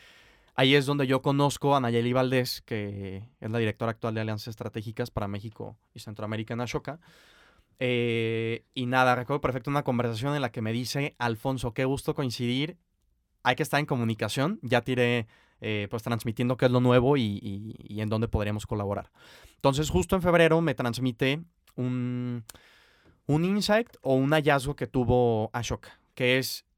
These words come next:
que la gran mayoría de emprendedores sociales que apoya Ashoka estaban centralizados en México, principalmente en tres estados: Ciudad de México, Guadalajara y Monterrey. Entonces,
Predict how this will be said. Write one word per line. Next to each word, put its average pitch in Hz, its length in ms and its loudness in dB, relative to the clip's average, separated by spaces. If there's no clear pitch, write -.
que 147 160 0
la 135 220 4
gran 156 240 2
mayoría 143 340 4
de 135 80 4
emprendedores 120 540 2
sociales 117 580 0
que 123 100 2
apoya 117 480 4
Ashoka 123 340 -2
estaban 123 300 -4
centralizados 110 720 -2
en 107 100 -2
México, 113 400 -4
principalmente 107 580 -4
en 104 60 -6
tres 117 180 -4
estados: 139 480 -2
Ciudad 120 300 6
de 117 80 4
México, 139 400 0
Guadalajara 110 500 2
y 107 40 0
Monterrey. 101 500 -4
Entonces, 131 720 2